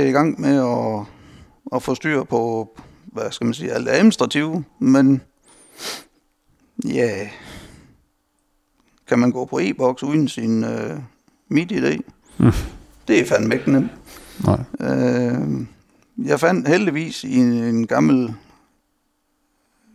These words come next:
Speaker 1: gammel bog, jeg havde på kontoret, en, øh, min kode til min, øh, min mail, så jeg kunne komme ind på min webmail.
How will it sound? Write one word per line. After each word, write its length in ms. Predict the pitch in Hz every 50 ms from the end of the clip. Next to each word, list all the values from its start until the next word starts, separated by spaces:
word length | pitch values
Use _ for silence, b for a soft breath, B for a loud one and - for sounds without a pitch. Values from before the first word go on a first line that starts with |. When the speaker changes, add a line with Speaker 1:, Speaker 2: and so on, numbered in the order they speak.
| 208 -
Speaker 1:
gammel 280 | - 131 135 139 127
bog, 320 | 113 123 143 147 135 117 110
jeg 80 | 107
havde 160 | 117 127 135 131
på 140 | - -
kontoret, 600 | - - 120 113 107 139 139 147 131 120 - 123
en, 200 | 120 117 117 117
øh, 340 | 117 117 117 120 - - 107 -
min 260 | - 117 123 117 110
kode 320 | - 156 160 165 165 147
til 200 | - - - 131
min, 360 | 120 117 120 117 117 117 117
øh, 480 | 113 113 117 113 113 113 110 - 151 151
min 360 | - 160 160 - - 120 -
mail, 360 | - 127 147 165 180 170 143 - _ _ _ b b b b b b b b b b b b b b b b b b b _
så 140 | - - 143
jeg 200 | 131 120 120 -
kunne 140 | - 117 104
komme 240 | - 120 120 131
ind 120 | 143 - -
på 120 | - -
min 220 | 120 117 113 113 120
webmail. 560 | 143 156 - - - - 131 131 127 131